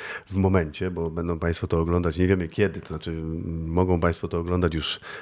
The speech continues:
po Mistrzostwach Świata, a my rozmawiamy w momencie, kiedy Robert Lewandowski nie strzelił karnego i przez niego nie wygraliśmy z Meksykiem. E, mamy nadzieję, że się z, y, że, że, że w następnych, e, meczach uda mu się strzelić dużo, dużo bramek i awansujemy. Czy tak będzie, czy nie?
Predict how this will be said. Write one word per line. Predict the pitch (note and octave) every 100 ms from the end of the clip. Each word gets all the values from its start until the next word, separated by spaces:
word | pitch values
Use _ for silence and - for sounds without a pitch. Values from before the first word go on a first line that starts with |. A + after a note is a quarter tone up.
| -
po | G#2
Mistrzostwach | F#2 - F#2 - E2
Świata, | - F2 G#2+ G2+
a |
my | F2+
rozmawiamy | F#2+ F#2 F2 F2+
w | E2
momencie, | E2 F2+ F2+
kiedy | E2 E2+
Robert | E2+ E2 - - - - -
Lewandowski | F2 E2+ F2 - -
nie | E2 G2
strzelił | - - C3 A#2+ F#2
karnego | - G#2 F#2+ G2 F2
i | E2
przez | - - F#2+
niego | G#2 A2+ F#2
nie | F2+
wygraliśmy | F2+ F#2 F#2 F2+ F#2+
z | E2
Meksykiem. | F2+ F2+ - - - B2+ - - - - - - -
E, | E2 D#2+ D#2+
mamy | F2+ F2+
nadzieję, | F#2 F2+ F#2+
że | F2+
się | E2+ F2+ E2
z, | D#2+ - F#2
y, | E2+ F#2 F2 F2 E2+ E2
że, | F2 E2+ E2
że, | E2+ E2
że | E2+
w | E2
następnych, | F#2 - G#2+ G2 F#2 F#2+
e, | F2 E2 - - - - _ -
meczach | F2+ F#2 F2+
uda | F2 E2+
mu | E2+
się | E2
strzelić | E2 - F2 D#2+
dużo, | G2+ F#2+
dużo | F2+ E2+
bramek | E2 F2 F2+
i | E2+
awansujemy. | D#2+ E2+ E2+ E2 G#2+
Czy | -
tak | E2+
będzie, | F2 F#2+
czy | -
nie? | E2 F#2+